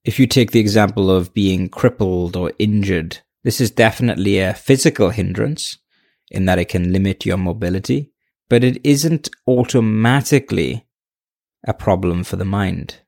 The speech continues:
In fact, he would say that whenever you experience a physical illness, you should practice saying the mantra,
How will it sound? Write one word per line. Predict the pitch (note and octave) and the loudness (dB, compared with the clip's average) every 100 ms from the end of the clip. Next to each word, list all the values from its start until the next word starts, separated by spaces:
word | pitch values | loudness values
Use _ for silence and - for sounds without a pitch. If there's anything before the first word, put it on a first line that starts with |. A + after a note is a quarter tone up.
| _ - | _ -4
In | A#2 | 0
fact, | D3 C#3 - | 2 2 2
he | D#3+ | 2
would | D3+ - | 2 0
say | - C#3+ C3+ G2+ | 0 4 4 4
that | G2 - | 2 -2
whenever | - B2+ C3 D#3+ G3 | -2 0 2 2 2
you | D3+ D3 - | 2 0 -4
experience | A2+ - - A#2+ C#3 B2+ G2+ - | -6 -4 -4 2 4 4 4 -2
a | |
physical | - F#2+ F#2+ - | -2 -2 -2 -2
illness, | E2+ F2+ E2+ D#2+ - - - - _ - | -4 -4 -4 -6 -8 -12 -20 -20 _ -2
you | G#2+ | 0
should | A#2 B2+ A2+ | 2 0 -2
practice | - A2+ - G#2+ G2+ | -4 -4 -2 0 0
saying | - G2 G2 | 0 0 0
the | F#2 | -2
mantra, | F2+ F2+ F2+ - F2+ F#2 | -2 -2 -4 -2 -2 -2